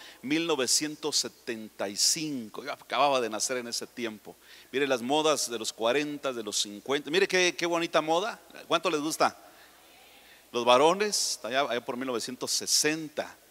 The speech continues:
Yo siempre he dicho que lo moderno o contemporáneo no está divorciado con lo elegante. Puedes ser un joven y no por eso vestirte anticuado.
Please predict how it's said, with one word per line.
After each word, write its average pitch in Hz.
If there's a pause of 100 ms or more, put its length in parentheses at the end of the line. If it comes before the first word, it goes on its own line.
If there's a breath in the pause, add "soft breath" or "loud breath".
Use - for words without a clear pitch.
(500 soft breath)
Yo 151
siempre 202
he 180
dicho 190 (360 loud breath)
que 143
lo 147
moderno 190
o 131
contemporáneo 151
no 160
está 143
divorciado 147
con 117
lo 110
elegante. 107 (460 loud breath)
Puedes 190
ser 160
un 151
joven 226 (300)
y 156
no 170
por 151
eso 151
vestirte 143
anticuado. 151